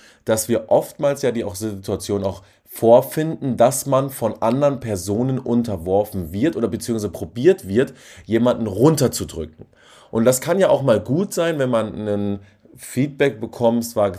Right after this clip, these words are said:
jetzt, sage ich mal, grundsätzlich auf eine Kritik beurteilt ist, welche auch sinnvoll ist und welche auch von der Wirkung sinnvoll ist.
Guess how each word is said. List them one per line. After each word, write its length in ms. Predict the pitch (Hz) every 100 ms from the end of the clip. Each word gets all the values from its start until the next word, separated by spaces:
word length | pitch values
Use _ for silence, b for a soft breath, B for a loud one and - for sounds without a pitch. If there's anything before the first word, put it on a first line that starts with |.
| - 92 -
jetzt, 200 | 101 95
sage 200 | 104 98
ich 80 | 92
mal, 120 | 90
grundsätzlich 600 | 98 113 120 113 107 98
auf 160 | 98 98
eine 100 | 98
Kritik 560 | - 90 - 135 135 b b b
beurteilt 580 | 113 127 127 120 117 104
ist, 320 | - 110 - b b
welche 300 | 98 95 110
auch 120 | 90
sinnvoll 520 | 78 110 170 170 156 -
ist 200 | 120 107
und 160 | 95
welche 180 | 95 92
auch 60 | 82
von 160 | 92
der 160 | 85 80
Wirkung 340 | 139 147 156
sinnvoll 420 | 117 139 135 135
ist. 200 | 117 127